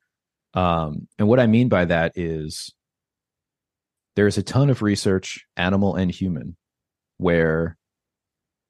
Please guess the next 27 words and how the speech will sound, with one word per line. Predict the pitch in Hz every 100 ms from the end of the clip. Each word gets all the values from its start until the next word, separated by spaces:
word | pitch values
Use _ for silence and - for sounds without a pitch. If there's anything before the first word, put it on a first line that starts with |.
| _ _ _ _ _
sugar, | - - - 113 104 98 90
removing | - 90 90 104 107 107
sugar | - 104 113 120
from | 120 - 85
a |
diet, | 78 80 87 101 - _ _ _
like, | - 76 -
causes | 85 82 85 78
a | 71 57 -
weight | 139 139
loss | 120 113 110 -
or | 82 76 69
fixes | _ 98 - 87
some | 85
kind | 82 78
of |
problem, | - 92 85 92 85
or | 85
giving | - 90 82
animals | 80 82 82
a | 80
bunch | 85 -
of | -
sugar | 90 82 78
causes | 82 80
a | 87
problem. | - 80 80 90